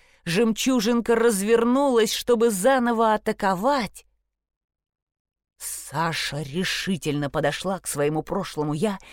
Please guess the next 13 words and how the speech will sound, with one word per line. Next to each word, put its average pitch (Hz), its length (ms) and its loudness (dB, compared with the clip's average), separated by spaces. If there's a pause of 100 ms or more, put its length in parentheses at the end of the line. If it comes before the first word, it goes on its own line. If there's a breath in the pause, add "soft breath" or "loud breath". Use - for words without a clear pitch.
(180 loud breath)
схватила - 640 0
лук 233 360 0
и 240 60 2
крепко 233 560 0
сжала 220 460 0
его, 214 200 2
чтобы 220 260 2
он 196 260 4
не 196 80 0
дрожал. 190 640 -2 (560 soft breath)
«Сейчас!» — 320 1300 2 (340 soft breath)
заорала 202 680 0
она. 170 380 -6